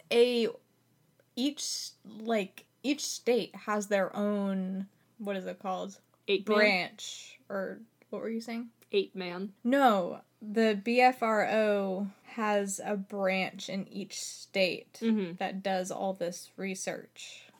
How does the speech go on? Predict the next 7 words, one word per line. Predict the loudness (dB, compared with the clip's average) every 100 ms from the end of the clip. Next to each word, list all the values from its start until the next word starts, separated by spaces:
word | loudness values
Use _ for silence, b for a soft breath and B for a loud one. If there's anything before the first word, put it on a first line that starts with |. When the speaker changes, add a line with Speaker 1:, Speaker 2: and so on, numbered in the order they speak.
| _
Speaker 2:
Oh, | -6 -6 -10 -20 _ _
I | -6
did | -6
not | -6 -8
know | -6
that. | -6 -8 -14 _ _ _ -2
Anyways, | 2 2 2 0